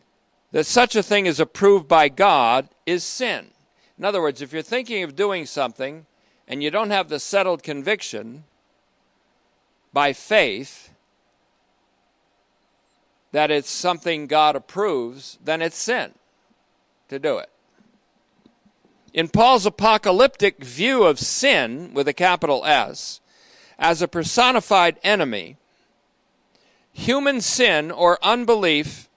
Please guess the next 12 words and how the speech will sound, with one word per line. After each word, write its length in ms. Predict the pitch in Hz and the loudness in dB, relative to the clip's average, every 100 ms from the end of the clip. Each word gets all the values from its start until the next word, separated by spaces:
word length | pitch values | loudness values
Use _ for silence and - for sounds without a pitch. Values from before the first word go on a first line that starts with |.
| _ _ _ _ | _ _ _ _
is 220 | 180 170 | -2 -2
complicity 1040 | - 196 165 - 254 294 - 185 135 151 - _ _ - | -2 -4 -4 -6 -2 0 -2 -6 -6 -8 -14 _ _ -10
with 220 | 170 143 | -8 -2
the 140 | 165 | -2
reign 760 | 156 160 226 240 185 135 127 123 | -2 -2 0 0 -2 -4 -8 -10
of 260 | 135 123 | -8 -8
sin 460 | - - 135 98 95 | -8 -6 -6 -6 -8
or 160 | 135 | -6
the 120 | 135 147 | -6 -8
kingdom 600 | - 233 240 160 131 110 | -6 -4 -4 -6 -6 -6
of 140 | 120 | -10
sin. 520 | - - 156 101 - | -8 -4 -4 -4 -10